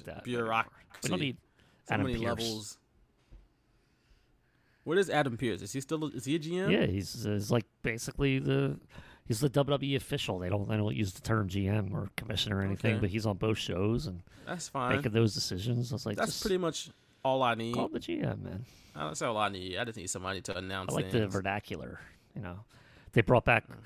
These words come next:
Speaker 1: you know, belts and wrestling and hospital. I think it was kind of a rib on Monday Night Raw. They kept saying hospital when it came to Ezek-,
Speaker 2: <laughs>
Speaker 1: Ezekiel. So,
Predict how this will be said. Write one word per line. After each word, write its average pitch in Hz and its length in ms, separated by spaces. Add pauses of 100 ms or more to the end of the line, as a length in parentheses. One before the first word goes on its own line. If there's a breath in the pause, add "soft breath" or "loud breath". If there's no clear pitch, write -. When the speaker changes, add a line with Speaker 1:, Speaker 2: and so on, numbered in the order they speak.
(380 loud breath)
Speaker 1:
you 175 140
know, 98 80
belts 110 440
and 95 100
wrestling 110 600
and 90 300
hospital. 113 720 (440 loud breath)
I - 40
think 123 120
it 113 40
was 104 100
kind 110 140
of 92 80
a 90 60
rib 101 340
on 95 160
Monday 98 180
Night 98 160
Raw. 98 240
They 95 100
kept - 200
saying 95 200
hospital 104 720 (520 soft breath)
when - 160
it 190 60
came 180 120
to 98 80 (140)
Ezek-, 139 300
Speaker 2:
<laughs> - 60
Speaker 1:
Ezekiel. 107 640 (340 loud breath)
So, 90 380